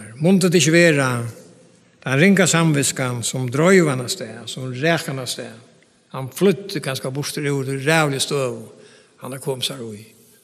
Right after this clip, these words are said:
Han orska i simpelt kjenner, han sitter trost av pappa sin, og han suttje han luja som jeg. Han fer til denne mannen. Og det er en døp og sjøva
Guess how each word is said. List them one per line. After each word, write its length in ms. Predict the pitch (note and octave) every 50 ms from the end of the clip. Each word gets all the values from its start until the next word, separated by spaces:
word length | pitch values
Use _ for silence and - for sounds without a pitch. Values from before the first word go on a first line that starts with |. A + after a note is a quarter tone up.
| _ _ _
Han 220 | C3+ C#3 D#3+ D#3 F#3+ E3
orska 340 | C#3+ - - - - D3+
i 40 | C#3
simpelt 320 | - - E3 D3 - - -
kjenner, 420 | - D3 D3 C#3 C3+ C3 B2+ B2
han 80 | B2 A#2+
sitter 260 | - D#3 C3 B2 - -
trost 240 | D#3 C3 - -
av 120 | C#3+ C3 -
pappa 280 | D#3+ C#3 B2+ B2 C3
sin, 280 | A#2 B2 C3 A#2+ A#2 A#2 - _ _ _ _ _ _ _ _ _
og 120 | _ D3 B2+
han 60 | -
suttje 300 | - E3 C#3+ - - C3
han 120 | B2+ B2+
luja 260 | B2+ C#3+ C#3 C3 B2+ A#2
som 160 | A2+ B2 A#2+ A#2
jeg. 160 | A2+ A2 - - - - _ _ _ _ _ _ _ _ _ _ _ _ _ _ _ _ _ _ _ _ _ _ _ _ _ _ _ _ _ _ _ _ _ _ _ _ _ _ _ _ _ - - C#3
Han 100 | B2 A#2
fer 300 | - D#3+ D#3+ D#3+ D3+ C3+
til 960 | - - - - - - - - - _ _ _ _ _ _ _ - - C3+
denne 160 | B2 C3+ C3
mannen. 400 | C3 C3 A#2+ A2 G#2+ G2+ F#2+ G#2 G#2+ - _ _ _ _ _ _ _ _ _ _ _ _ _ _ _ _ _ _ _ _ _ _ _ _ _ _
Og 60 | D#3+ C3
det 80 | D#3
er 60 | E3
en 80 | D3+ D3+
døp 260 | G#3+ A3+ G3+ G#3+ G#3+ E3
og 60 | -
sjøva 440 | - D#3+ D3+ C#3+ C3 B2 A#2+ A#2+